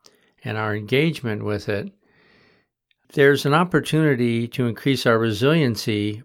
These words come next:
by having awareness about our use and application of technology.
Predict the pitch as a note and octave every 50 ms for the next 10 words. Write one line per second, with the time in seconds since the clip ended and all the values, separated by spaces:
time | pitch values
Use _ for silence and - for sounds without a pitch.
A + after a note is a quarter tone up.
0 | _ - B2+ A#2 A2+ C3+ C#3 C3 C3+ B2+ B2 A#2 A2+ A2+ C3 D3 D#3 D3+ C3 G#2
1 | F#2+ F#2+ - - - - _ _ _ _ G#2 G#2 G2 G#2+ G#2+ G#2 G2+ G#2 - -
2 | G#2 G#2+ G#2 G#2 G#2+ A2+ A#2 A#2+ A#2+ A#2+ A#2+ - - - - _ - G#2 G2+ G#2
3 | G2+ G2+ G2 - A2 - - A2 G#2 G2+ - - A2+ G2 F#2 - - G#2+ G2+ -
4 | - A2 G2+ G2 G2 F#2+ F#2 - - - G2 - -